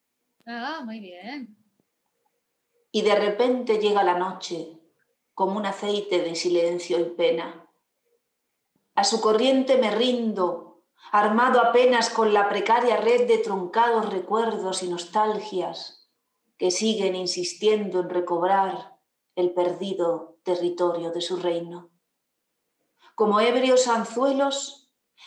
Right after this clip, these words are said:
Speaker 2: giran en la noche nombres, quintas, ciertas esquinas y plazas, alcobas de la infancia, rostros del colegio, potreros, ríos y muchachas.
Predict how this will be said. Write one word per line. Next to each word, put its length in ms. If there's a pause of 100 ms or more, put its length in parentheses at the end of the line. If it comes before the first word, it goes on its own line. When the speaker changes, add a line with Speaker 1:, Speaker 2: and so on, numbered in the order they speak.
Speaker 2:
giran 460
en 180
la 120
noche 360
nombres, 1120
quintas, 1000 (120)
ciertas 480
esquinas 580
y 60
plazas, 920 (200)
alcobas 640
de 80
la 100
infancia, 1040 (260)
rostros 680
del 200
colegio, 880 (160)
potreros, 960 (160)
ríos 680
y 100
muchachas. 880